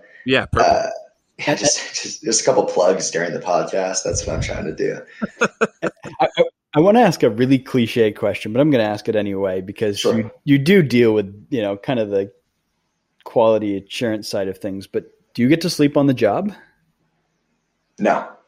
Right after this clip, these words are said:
Speaker 2: <laughs> not a chance.
Speaker 3: <laughs> Well, I mean,
Speaker 2: Um,
Speaker 3: you, you gotta test and see how well it works.
Speaker 1: How are you gonna know how the mattress works or the cushion? Well, hang on. A lot of your products are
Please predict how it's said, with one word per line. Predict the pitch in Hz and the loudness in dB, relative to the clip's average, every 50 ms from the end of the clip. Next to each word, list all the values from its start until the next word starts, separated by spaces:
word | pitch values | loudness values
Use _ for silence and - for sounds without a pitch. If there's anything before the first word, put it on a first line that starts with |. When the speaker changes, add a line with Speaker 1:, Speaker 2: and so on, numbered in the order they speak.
| _ _ | _ _
Speaker 2:
<laughs> | _ _ _ _ _ _ | _ _ _ _ _ _
not | - 117 - - | 0 2 2 2
a | - | 2
chance. | - - - - 113 - - - - - - - - | 0 -2 -2 -4 -6 -8 -8 -8 -10 -10 -10 -12 -14
Speaker 3:
<laughs> | - - 277 - - - - - - - _ - - - _ - - - _ - | -12 -10 -12 -10 -12 -14 -16 -16 -18 -20 _ -20 -20 -20 _ -20 -20 -16 _ -2
Well, | - - 98 - | 0 2 4 6
I | 226 220 214 | 6 6 6
mean, | |
Speaker 2:
Um, | 220 202 | 4 2
Speaker 3:
you, | 202 220 233 - | 2 0 0 0
you | 220 247 | 2 2
gotta | 254 202 165 | 4 4 4
test | - - 170 156 - | 2 0 -2 -2 -2
and | 147 135 | -6 -6
see | - 160 | -4 -2
how | 139 147 131 120 | 0 2 4 4
well | 120 - 170 | 4 6 4
it | - - - | 4 2 -2
works. | - - - 135 | -8 -10 -6 -2
Speaker 1:
How | 151 | -2
are | 147 | -2
you | 131 123 | 0 0
gonna | 135 127 123 | -2 0 0
know | 131 135 123 | 2 2 2
how | 117 123 | 2 0
the | 113 107 | -2 -2
mattress | 110 123 151 - - 156 - - | -2 -2 -4 -4 -6 -12 -12 -12
works | - 92 - - - - - - | -12 -12 -12 -14 -16 -18 -16 -12
or | - | -12
the | - - | -12 -10
cushion? | - - - 202 - - - _ _ - - - _ - | -8 -8 -10 -10 -10 -14 -20 _ _ -20 -20 -20 _ 0
Well, | - 170 165 - - _ _ _ _ | 2 2 2 2 -2 _ _ _ _
hang | - 180 214 190 | -4 -2 -2 -2
on. | 139 123 | -2 -2
A | - 120 | -2 -2
lot | 131 147 170 226 277 | 0 2 2 2 2
of | 311 185 | 0 -2
your | 180 165 | -4 -4
products | - - 165 151 147 143 - - | -2 0 2 2 2 0 -2 -2
are | - 127 120 104 - | -2 -2 -2 -2 -4